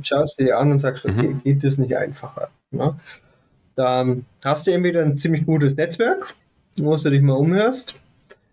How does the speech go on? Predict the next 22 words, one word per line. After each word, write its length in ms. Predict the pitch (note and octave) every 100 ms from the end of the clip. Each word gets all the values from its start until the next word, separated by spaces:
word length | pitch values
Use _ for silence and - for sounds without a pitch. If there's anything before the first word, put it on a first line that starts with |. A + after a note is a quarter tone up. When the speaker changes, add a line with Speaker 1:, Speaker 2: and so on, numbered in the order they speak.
| _ _ C#3 -
Speaker 1:
ähm, 540 | C3+ C#3 C#3 C#3 C#3+ - -
versuchst 400 | C#3 D#3+ D#3 C#3+
parallel 420 | C#3 D#3 D3+ D3+
vielleicht 240 | D#3 C#3+
mit 80 | D3
dem 140 | C#3+
aktuellen 400 | C#3 C#3 C#3 C#3
Spediteur 540 | C#3 C#3 C3 C3 C#3 C#3
irgendwas 600 | C#3 C#3 C3+ C3+ - - _ _ _ -
zu 140 | C3+
verbessern 680 | C3+ C3 D#3+ G3+ F#3+ G3+ F3+
oder 300 | C#3+ C#3+ C3
einfach 220 | C3 C3+
zu 120 | C#3
sagen, 200 | C3+ B2+
„Okay, 280 | B2 C3 C3+
wie 140 | C3+
können 180 | C3+ C#3+
wir 100 | D3
dann 200 | C#3+ C#3
da 300 | C3+ C3 B2+
irgendwie 340 | C3 C3+ C3